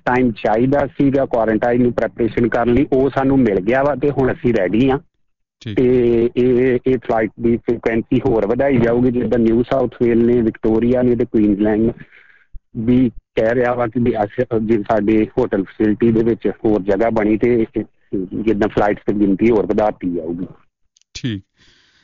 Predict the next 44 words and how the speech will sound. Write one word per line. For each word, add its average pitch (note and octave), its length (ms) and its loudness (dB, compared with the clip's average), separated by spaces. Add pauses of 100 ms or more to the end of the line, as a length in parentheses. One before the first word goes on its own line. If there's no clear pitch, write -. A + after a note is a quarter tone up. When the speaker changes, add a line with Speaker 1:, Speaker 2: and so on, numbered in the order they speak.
(640)
Speaker 2:
ਠੀਕ A#2 260 -6
ਹੈ G#2+ 60 -6
ਜੀ। G#2+ 220 -8
ਸੋ - 220 -6 (760)
ਹੋਰ C#3 280 -2
ਕਿਹੜੀ D3 220 0
ਖਬਰ C3+ 220 2
ਸਾਂਝੀ B2+ 320 0
ਕਰ C3 160 -2
ਰਹੇ A2 100 -4
ਹੋ? B2 100 -4 (1300)
Speaker 1:
ਇਸ C3+ 340 -4
ਤੋਂ - 240 -12
ਇਲਾਵਾ B2+ 460 2
ਆਪਾਂ B2+ 300 2
ਜੀ C3 720 4
ਬ-, A#2+ 140 0 (100)
ਅੰਤਰਰਾਸ਼ਟਰੀ D#3 580 -2
ਜਿਹੜੀਆਂ D#3+ 420 4
ਬਾਰਡਰਸ C3 640 0
ਆ D3+ 100 2
ਜੀ, D3 200 2
ਉਹ C3 320 0
ਤੇ D3 120 0
ਹੁਣ C3+ 220 2
ਉਹਨਾਂ B2 240 2
ਨੇ B2+ 180 2
ਬਜਟ G#2+ 360 -2
ਦੇ A#2 120 0
ਵਿੱਚ A#2+ 240 -2
ਵੀ A2 100 2
ਕਹਿ A2 200 0
ਤਾ A#2 160 -2
ਕਿ A#2 240 0 (420)
ਮਿਡ B2 340 2
ਜਿੱਦਾਂ A#2+ 360 0
ਦੋ A2 180 2
ਹਜ਼ਾਰ A2+ 220 2
ਬਾਈ G2 260 -2
ਤੀਕ G#2+ 260 0
ਅਜੇ G#2+ 160 0
ਬੰਦ G2 380 -4
ਹੀ A2 60 4
ਰਹਿਣਗੇ। G#2 400 2